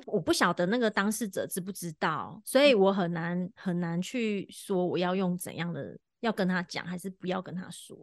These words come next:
Speaker 1: 要让他自己发现嘛。
Speaker 2: 一个是你说不知道对方知不知道，或者是他其实都知道，当事人都知道，只是装不知道，或者是你已经知道，但是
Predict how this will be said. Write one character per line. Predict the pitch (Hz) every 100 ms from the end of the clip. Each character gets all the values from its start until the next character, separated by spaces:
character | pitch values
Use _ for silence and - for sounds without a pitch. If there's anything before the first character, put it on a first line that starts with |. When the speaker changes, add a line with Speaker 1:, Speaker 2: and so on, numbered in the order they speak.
| 151
Speaker 1:
要 | 208
让 | 208
他 | 160
自 | -
己 | 180
发 | - - -
现 | - - -
嘛。 | -
Speaker 2:
一 | 269
个 | 269
是 | 269 302
你 | 214
说 | 202
不 | 202 247
知 |
道 | 233 226
对 | - 240
方 | 214 202
知 | 196
不 | 190
知 | 185
道， | 185 190
或 | 320
者 | 285
是 | 262
他 | 285 262
其 | - 269
实 | 285
都 | 269 262
知 | 247 254
道， | 254 208
当 | 190 240 240
事 | 269
人 | 190 185
都 | 185
知 | 185
道， | 196 180
只 | 196
是 | 233
装 | 233 202
不 | 208
知 | 190 190
道， | - -
或 | 370 302
者 |
是 | 330
你 | 311 254
已 |
经 | 226 247
知 | 233
道， | 233 240
但 | 208 254
是 | 262 254